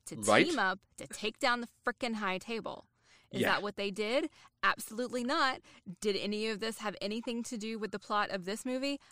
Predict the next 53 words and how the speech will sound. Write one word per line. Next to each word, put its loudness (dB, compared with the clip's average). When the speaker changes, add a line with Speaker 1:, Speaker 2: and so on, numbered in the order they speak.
Speaker 1:
No, -2
it -4
did -4
not. 2
Are 2
they 0
trying 0
to 0
set -2
up -2
a -8
fourth 2
movie? 0
Yes, -2
they -2
are. -4
Speaker 2:
Absolutely. -4
Speaker 1:
I'm 0
a -4
little -4
bit -4
irritated. -8
Can -8
you -6
tell? 2
<laughs> -16
Speaker 2:
That's, 10
that's 10
the 6
big 10
<laughs> -
problem 8
with 4
this. 4
At 10
least, 4
so, 10
you 8
know, 8
if 4
thirty-five 10
minutes 6
is -2
when 4
this 6
film 2
starts, 2
thirty-five 8
minutes 4
is 2
the -4
epilogue 4
of -2